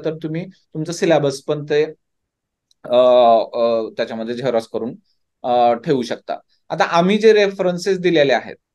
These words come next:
तर आम्हाला कम्फर्टेबल वाटले रे-, रेफरन्सेस दिलेले आहेत, काही इंग्लिशमध्ये आहेत, काही मराठीमध्ये आहेत वगैरे. पण तुमचे रेफरन्सेस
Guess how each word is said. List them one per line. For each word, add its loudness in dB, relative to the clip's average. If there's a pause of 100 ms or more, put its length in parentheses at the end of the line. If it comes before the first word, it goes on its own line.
(460)
तर 0
आम्हाला -2
कम्फर्टेबल 0
वाटले -2
रे-, -4
रेफरन्सेस -2
दिलेले -4
आहेत, -8
काही -4
इंग्लिशमध्ये -4
आहेत, 0
काही -2
मराठीमध्ये -4
आहेत -4 (160)
वगैरे. -2 (760)
पण 6 (720)
तुमचे 0
रेफरन्सेस -2